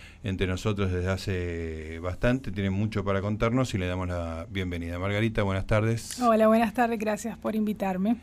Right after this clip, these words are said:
Speaker 1: Vos es que estaba, eh, te sigo en Instagram, este, y hace poco hiciste un viaje a, a Colombia y vi un recibimiento que te hicieron en una escuela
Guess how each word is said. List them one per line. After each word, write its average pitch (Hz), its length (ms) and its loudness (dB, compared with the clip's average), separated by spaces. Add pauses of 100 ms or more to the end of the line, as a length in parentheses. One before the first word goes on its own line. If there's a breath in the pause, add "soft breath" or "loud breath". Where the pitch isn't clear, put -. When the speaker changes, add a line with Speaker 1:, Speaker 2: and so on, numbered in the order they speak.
(340 loud breath)
Speaker 1:
Vos 160 160 2
es 185 80 6
que - 80 0
estaba, 131 680 8 (600)
eh, 92 640 -4 (680)
te 107 100 2
sigo 123 200 8
en 123 80 10
Instagram, 117 640 6 (560 loud breath)
este, 95 840 0
y 110 120 2
hace 123 220 6
poco 147 200 4
hiciste 127 300 2
un 113 140 6
viaje 117 360 6
a, 87 480 2 (100)
a 98 120 0
Colombia 110 840 4 (440 soft breath)
y 123 100 2
vi 196 160 4
un 233 160 2
recibimiento 151 640 6
que 120 100 2
te 98 60 0
hicieron 143 320 0
en 135 60 0
una 127 120 4
escuela 160 560 0